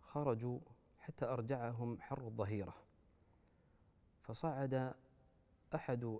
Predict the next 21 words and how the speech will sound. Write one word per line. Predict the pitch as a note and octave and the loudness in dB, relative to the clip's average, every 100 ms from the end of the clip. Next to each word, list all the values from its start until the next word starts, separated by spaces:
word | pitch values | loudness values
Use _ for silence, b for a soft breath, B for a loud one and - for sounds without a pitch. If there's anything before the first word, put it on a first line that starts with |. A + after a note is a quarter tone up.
| A#2 | -2
اليهود | A2+ A2+ B2 C#3 A#2+ | 0 0 2 0 0
على | G2 A2+ | 0 0
أطم | G#2+ C#3 C3 | 0 0 0
من | A#2+ A2 A2 | 0 0 0
آطامهم، | A#2 G#2+ A#2+ A#2 A2 A2 | -2 -2 0 2 0 -2
أي | G#2 G2+ | -2 -2
على | G#2 G#2 | -2 -2
قلعة | - A#2+ G2+ - G#2 G2 - B B - | -2 -2 -2 -2 -4 -6 -10 B B -12
وحصن | - - - A2 | -8 -6 -4 -2
من | G#2+ G#2 | -2 -2
حص-، | G#2 - B2+ A#2+ | -6 -6 -6 -4
من | A#2+ | -4
حصونهم، | A2+ G#2+ C3 B2 A2+ B2 C3+ C#3+ B B B B B | -4 -4 -2 0 2 2 0 -2 B B B B B
فرأى | - D#3 - D3 | 0 2 4 2
سوادا | - C#3 E3 C#3 | 4 6 6 4
في | A2+ | 2
الأفق، | A2+ A#2 - F#2 - B B B - | 0 -2 -4 -8 -10 B B B -12
فقال: | - C3 B2+ | -6 0 2
"يا | A#2 A#2+ | 2 2
أيها | A#2 A2+ G#2+ | 0 -2 -2
العرب، | F#2+ G#2 A#2+ | 2 2 2